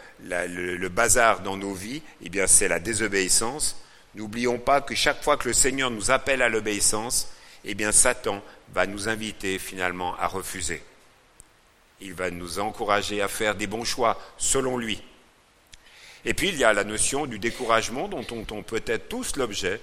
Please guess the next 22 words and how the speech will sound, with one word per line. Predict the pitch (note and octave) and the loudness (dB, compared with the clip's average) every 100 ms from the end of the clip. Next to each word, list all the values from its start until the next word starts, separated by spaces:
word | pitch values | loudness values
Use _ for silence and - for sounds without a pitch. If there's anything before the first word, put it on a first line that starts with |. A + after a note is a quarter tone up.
| - - | -14 -18
de | G#2 | -10
différentes | G#2 A#2+ - B2+ B2 A2 | -8 -4 0 0 -2 -2
manières. | G2+ G2 F#2+ A2+ - - - - _ _ _ - | -2 0 -2 -4 -10 -20 -20 -20 _ _ _ -8
Découragement, | A2+ - A#2 A2+ A2+ G#2+ A#2 C3+ - - | -6 -2 4 4 4 -4 -6 -8 -16 -2
accusation. | G#2 - A#2+ A2 G#2 - G2+ G2 A2 - _ _ _ - | -2 -2 0 2 4 4 2 -4 -8 -20 _ _ _ -16
Et | F#2+ | -10
n'oublions | A2+ B2+ C3+ B2 | -10 -6 -2 -2
pas, | A#2 G#2+ G2 - - - _ _ _ _ | 0 2 2 -2 -18 -20 _ _ _ _
Satan | - - A2+ - B2 | 2 4 4 0 -2
est | G#2+ - | -2 -4
toujours | A#2+ G#2 A#2+ | -10 -8 -4
dans | A2 | 2
la | G2 | 2
posture | - G#2 - G#2+ G#2 | 0 -2 -2 -2 -6
d'accuser | G2 F#2+ - F#2 F#2 E2+ - - | -4 -4 -6 -6 -6 -6 -10 -20
Dieu. | G2+ F2 G2+ D#2 - - _ | -10 -6 -6 -8 -16 -20 _
Il | G2+ G2 | -12 -4
l'a | F#2+ | -2
fait | - A#2 | 0 -4
depuis | G#2 G2 G#2+ | -4 -8 -8
le | F#2+ | -6
début. | A#2 A#2 G2+ | -6 -6 -10